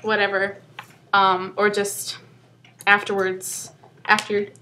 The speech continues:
done miming whatever you're miming. I'm in a box. Okay, so I'm going to roll now, and whoever I choose gets to be the mime.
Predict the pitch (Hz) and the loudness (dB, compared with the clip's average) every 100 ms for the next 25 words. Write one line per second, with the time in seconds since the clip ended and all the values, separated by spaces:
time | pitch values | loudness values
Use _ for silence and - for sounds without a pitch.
0 | - 202 208 220 214 185 196 190 180 175 | -18 0 2 4 4 4 4 2 0 -2
1 | 175 175 175 175 170 208 196 214 269 - | -2 -4 -6 -6 -4 -4 -4 -8 -10 -12
2 | - - - - - - 370 277 262 320 | -20 -20 -20 -20 -20 -16 -14 -14 -8 -8
3 | 349 - - - - - _ _ _ _ | -8 -12 -10 -8 -8 -12 _ _ _ _
4 | _ _ - 640 640 659 679 - - - | _ _ -10 -8 -6 -8 -10 -14 -8 -2
5 | 262 262 262 294 294 320 349 339 302 311 | 0 4 4 8 6 6 2 6 6 8
6 | 262 240 269 277 - - 214 214 214 226 | 8 8 6 -2 -18 -6 -2 0 -2 -2
7 | 226 220 226 247 277 294 285 262 269 - | -2 -2 2 4 2 2 -2 -4 -6 -8
8 | - 226 - 233 240 226 196 190 - | -6 -6 -4 -4 2 4 4 2 -8